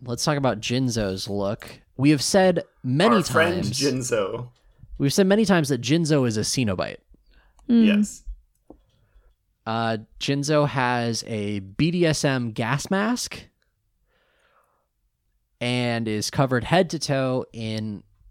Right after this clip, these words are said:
Speaker 1: skin-tight leather.
Speaker 2: Yep. I'm noticing on Jinzo for the first time,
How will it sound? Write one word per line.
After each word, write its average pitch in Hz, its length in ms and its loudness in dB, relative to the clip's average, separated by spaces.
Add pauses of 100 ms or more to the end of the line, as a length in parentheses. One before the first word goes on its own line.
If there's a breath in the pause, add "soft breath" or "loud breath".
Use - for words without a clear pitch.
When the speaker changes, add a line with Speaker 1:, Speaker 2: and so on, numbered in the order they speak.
(220)
Speaker 1:
skin-tight 123 640 -2
leather. 82 380 -12 (600)
Speaker 2:
Yep. 139 180 0 (2500)
I'm 202 140 0
noticing 226 380 4
on 175 140 0
Jinzo 147 400 -2
for 170 100 -4
the 147 120 2
first 143 320 0
time, 156 360 -2